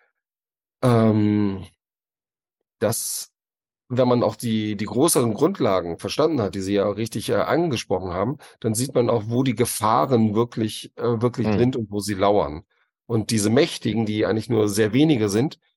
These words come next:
Speaker 1: die kümmern sich da unten kaum halt, äh, um uns, die Aufklärer.
Speaker 2: Ja.
Speaker 1: Ähm, weil sie auch in der Vergangenheit immer wieder mit diesen ganz großen Dingern und Lügen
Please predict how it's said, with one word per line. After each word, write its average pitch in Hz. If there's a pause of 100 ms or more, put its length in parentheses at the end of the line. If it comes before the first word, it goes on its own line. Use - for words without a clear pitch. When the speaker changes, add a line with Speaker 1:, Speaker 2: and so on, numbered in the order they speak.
(320)
Speaker 1:
die 107
kümmern 143
sich 135
da 131
unten 113
kaum 110
halt, -
äh, 95 (560)
um 101
uns, 110
die 104
Aufklärer. 107
Speaker 2:
Ja. - (880)
Speaker 1:
Ähm, 107 (1160)
weil 107
sie 139
auch 117
in -
der 117
Vergangenheit 120
immer 127
wieder 117
mit 110
diesen 98
ganz 123
großen 110
Dingern 113
und 101
Lügen 104